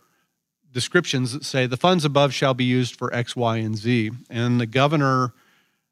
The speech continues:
governors have generally regarded those as, um, non,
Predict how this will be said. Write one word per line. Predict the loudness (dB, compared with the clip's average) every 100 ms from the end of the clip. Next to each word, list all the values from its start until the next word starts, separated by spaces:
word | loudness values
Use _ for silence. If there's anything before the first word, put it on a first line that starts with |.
| -4
governors | 2 4 4 2 2
have | -2
generally | 0 0 2 2 2
regarded | -2 -2 0 0 0 -2
those | 0 0 -2
as, | -2 -4 -8 -12
um, | -10 -8 -6 -8 -12 _ _
non, | 0 2 4 2 0 -2 -4